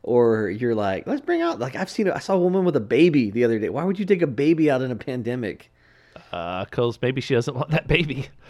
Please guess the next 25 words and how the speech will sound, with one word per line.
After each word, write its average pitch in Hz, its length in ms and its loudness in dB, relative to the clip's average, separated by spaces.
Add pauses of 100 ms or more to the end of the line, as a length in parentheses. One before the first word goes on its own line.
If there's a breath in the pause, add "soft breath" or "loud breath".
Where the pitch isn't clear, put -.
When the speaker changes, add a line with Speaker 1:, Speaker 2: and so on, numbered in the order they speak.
(120)
Speaker 2:
<laughs> - 380 -12
Maybe 165 180 6
Speaker 1:
I - 20 4
Speaker 2:
she's 143 100 4
Speaker 1:
guess 170 100 4
Speaker 2:
like, 156 140 2
"Shit, - 360 6
I 254 120 8
forget, 269 420 0
I 285 140 4
forgot 226 400 4
to 190 80 -6
get 247 180 2
an 247 60 -6
abortion. 233 500 4
I 208 140 -2
knew 247 200 -2
I 214 100 4
had 190 180 2
an 175 60 -4
appointment 180 340 -2
for, 185 320 -8
for 165 140 -12
last 180 420 -2
week. 220 340 -4